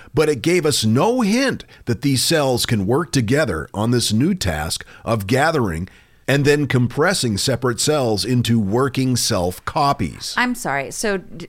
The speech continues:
Speaker 2: I'm sorry to interrupt. Now, <clears throat> does this mean that the replication or the reproduction was not their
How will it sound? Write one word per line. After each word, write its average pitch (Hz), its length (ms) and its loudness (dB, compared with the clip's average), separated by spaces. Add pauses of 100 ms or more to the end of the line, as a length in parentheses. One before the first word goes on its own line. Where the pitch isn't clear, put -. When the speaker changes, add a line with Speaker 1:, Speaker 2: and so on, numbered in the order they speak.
Speaker 2:
I'm 175 200 -4
sorry 165 240 0
to 175 40 -6
interrupt. 156 400 -8 (300)
Now, 214 340 -2 (140)
<clears throat> - 880 -4
does 214 240 -2
this 277 260 -4
mean 247 540 2
that 185 500 -2
the 175 500 0
replication 175 1000 -4
or 151 260 -2
the 147 240 -2
reproduction 165 1040 -2
was 151 440 -4
not 160 640 -4
their 156 460 -2